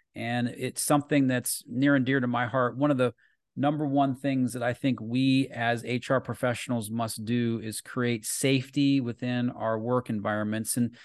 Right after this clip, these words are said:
some of you might be like, "Oh, John, yeah, we totally do that. Manufacturing facility, we have all these appropriate safety protocols and, and everything that goes into that." And I, I do mean physical safety, but there's also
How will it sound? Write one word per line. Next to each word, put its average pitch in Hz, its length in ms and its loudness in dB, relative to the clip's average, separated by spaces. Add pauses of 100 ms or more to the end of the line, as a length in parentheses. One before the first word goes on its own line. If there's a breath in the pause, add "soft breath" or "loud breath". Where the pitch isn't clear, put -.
(120 loud breath)
some - 280 2
of 151 80 2
you 156 100 6
might 147 240 4
be 139 140 0
like, 135 240 0
"Oh, 160 100 -2
John, 147 360 0
yeah, 147 140 2
we 147 120 0
totally 143 300 0
do 139 180 2
that. 135 320 2
Manufacturing 135 800 -2
facility, 131 520 -2
we 123 140 -2
have 127 160 -2
all 127 160 2
these 127 320 -2 (340 soft breath)
appropriate 135 540 2
safety 131 400 0
protocols 123 800 0
and, 113 220 -4
and 120 140 -4
everything 123 400 -2
that 110 120 -2
goes 117 200 -2
into 120 180 0
that." 120 260 2
And 151 100 4
I, 160 160 4
I 139 140 2
do 147 240 2
mean 139 280 4
physical 127 440 -4
safety, 117 400 -2
but 117 180 -4
there's 131 200 -2
also 143 580 2